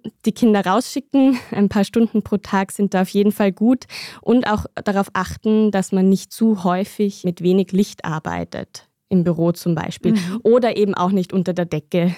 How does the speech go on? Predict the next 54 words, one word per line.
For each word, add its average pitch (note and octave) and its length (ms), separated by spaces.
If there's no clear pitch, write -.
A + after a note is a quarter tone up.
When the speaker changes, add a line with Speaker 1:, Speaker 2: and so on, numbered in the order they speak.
Speaker 1:
lesen. F3+ 540
Das F3 220
hört E3 200
man F#3+ 120
ja G3 180
oft - 220
als F3+ 220
Kind F#3 260
von F#3 140
der E3+ 100
Mama. E3+ 360
Speaker 2:
Ja, G#3+ 180
Speaker 1:
Ähm. G3 120
Speaker 2:
genau. F#3 260
Du, B3+ 120
aber A#3 160
du B3+ 100
hast A#3+ 140
ja A#3+ 120
auch - 140
gesagt, A#3 380
dass A#3+ 140
Licht A#3+ 260
für C4 120
uns B3 180
auch A3+ 180
wichtig B3 540
ist - 180
für A3 100
unseren A3+ 340
Rhythmus. F#3+ 600
Vielleicht F#3+ 260
kannst F#3+ 200
du - 20
das F#3+ 140
auch - 160
noch A3 120
ein F3 100
bisschen E3+ 280
erklären. D#3+ 520
Speaker 1:
Mhm. G#3 260
Also A3 200
Licht A3+ 300
ist - 160
eben G3+ 180
für G3 160
uns G3 220
ein F3 240
Zeitgeber. C4 600
Er F#3 140
gibt - 300
den F#3 140
Takt - 380
unserer F3+ 520